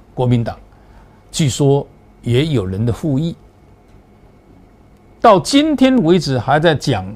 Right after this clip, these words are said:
孙中山的治国理念、孙中山的自由民主理念，是不是有点远了？是不是这个台湾现在这个政治社会的生态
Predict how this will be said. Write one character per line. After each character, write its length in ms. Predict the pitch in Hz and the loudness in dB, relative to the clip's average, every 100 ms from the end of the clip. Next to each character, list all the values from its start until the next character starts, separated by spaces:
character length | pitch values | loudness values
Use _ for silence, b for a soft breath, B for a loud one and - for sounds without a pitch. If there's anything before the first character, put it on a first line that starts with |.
| - - | -18 -18
孙 340 | - 196 196 | -4 0 2
中 240 | 180 175 160 | 0 0 0
山 160 | 170 | -2
的 140 | 143 135 - | -2 -4 -4
治 240 | - 170 | -2 0
国 200 | 117 143 | 0 0
理 200 | 127 95 | -2 -4
念、 220 | 127 123 - | -6 -6 -10
孙 360 | - - 196 175 | -8 -2 0 0
中 200 | 180 175 | -2 -2
山 240 | 160 170 | -2 -2
的 120 | 151 | -2
自 240 | 135 190 160 | -4 -4 -2
由 120 | 143 | -2
民 220 | 139 139 | 0 -2
主 200 | 139 120 | -2 -4
理 120 | 113 | -4
念， 220 | 110 123 - | -6 -8 -10
是 300 | - - 220 | -10 -2 0
不 160 | 139 139 | 0 -2
是 140 | 139 | -2
有 180 | 127 143 | -2 0
点 240 | 151 151 | -2 -2
远 340 | 135 117 87 87 92 | -2 -2 -4 -12 -10
了？ 120 | 127 - - _ - b b | -10 -12 -20 _ -20 b b
是 280 | - - 233 | -6 -2 0
不 80 | 147 | 0
是 60 | 147 | 0
这 60 | |
个 80 | 165 | -2
台 440 | - - 127 156 185 | -2 -2 0 2 0
湾 240 | 180 185 | 0 -2
现 300 | 170 214 160 | -2 -4 -2
在 120 | 147 | -4
这 80 | 131 | -2
个 120 | 120 | -4
政 280 | 113 254 202 | -2 0 0
治 140 | 147 | -2
社 180 | 123 156 | -4 -4
会 160 | 135 139 | -4 -4
的 80 | 117 | -4
生 240 | 139 131 | -6 -6
态 240 | 135 113 | -6 -8